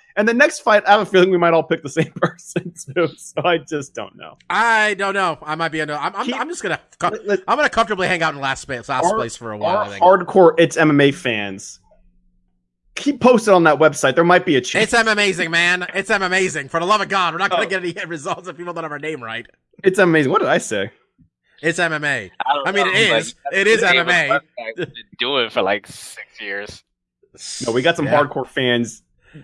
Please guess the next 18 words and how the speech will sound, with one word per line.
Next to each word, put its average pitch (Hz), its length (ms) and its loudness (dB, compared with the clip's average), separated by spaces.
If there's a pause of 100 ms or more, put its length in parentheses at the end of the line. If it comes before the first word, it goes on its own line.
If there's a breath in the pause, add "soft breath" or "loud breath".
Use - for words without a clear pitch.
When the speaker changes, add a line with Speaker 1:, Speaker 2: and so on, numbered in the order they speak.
(200 soft breath)
Speaker 1:
refresh 233 500 4
that 208 240 4
page 175 460 4 (200)
every 180 200 4
twenty 165 300 -2
minutes 139 480 -2 (240)
until 170 320 2
the 156 100 4
fight 147 300 0
<laughs> - 0 -
happens. 131 600 -4
You 151 160 0
don't 165 240 4
know 165 120 6
if 175 120 2
it's 143 120 -10
gonna 135 200 -4
switch. - 540 -14